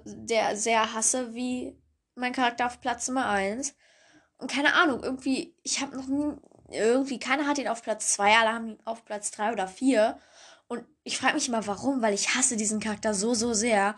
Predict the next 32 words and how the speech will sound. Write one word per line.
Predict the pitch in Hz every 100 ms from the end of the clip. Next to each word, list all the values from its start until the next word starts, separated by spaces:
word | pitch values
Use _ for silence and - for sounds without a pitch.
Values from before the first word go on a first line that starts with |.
| - - -
Und | 247
es | 233 226
ist | - 226
Wurmschwanz, | 240 233 - - 196 214 -
a | 196
k | 190 -
a | 190
Peter | 190 185
Pettigrew, | 185 185 185 190 190
a | 185
k | 185
a | 180
Kratze, | 180 202 - -
a |
k | 185 -
a | 190 190 - - 269 - _ _
die | 220 254 240
Katze, | 240 294 - -
äh, | 190 226
die | 208 226
Ratte | 220 240 226
von | 214 196
Ron. | 226 285
Leute, | 240 202 - 285
<laughs> |
es | 302
ist | 359 -
die | -
Katze | 415 - 440
von | 277 269
Ron, | 247 302 320
ne? | 208 240